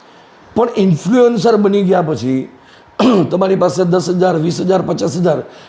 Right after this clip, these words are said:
લાખ, બે લાખ ફોલોઅર્સ થઈ ગયા પછી તમે લોકોને એ વસ્તુ સમજાવો,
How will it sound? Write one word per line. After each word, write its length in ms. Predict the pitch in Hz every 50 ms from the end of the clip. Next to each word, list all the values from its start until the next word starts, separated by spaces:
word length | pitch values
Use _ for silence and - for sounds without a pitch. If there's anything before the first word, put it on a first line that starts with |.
| - -
લાખ, 340 | 123 151 170 180 190 175 -
બે 200 | - 180 180 180
લાખ 240 | 185 185 180 - - - - - - - - - - -
ફોલોઅર્સ 400 | 160 202 214 226 220 208 175 123
થઈ 100 | 190 190
ગયા 180 | 190 190 180
પછી 200 | 165 165 151 165
તમે 240 | - - 190 180 170
લોકોને 680 | 156 160 160 - - 196 190 180 170 160 147 123 117 - - - - - - - - - - -
એ 140 | 196 247
વસ્તુ 340 | 254 233 220 - - 196 202
સમજાવો, 680 | 151 - 190 196 190 185 170 151 143 127 113 101 -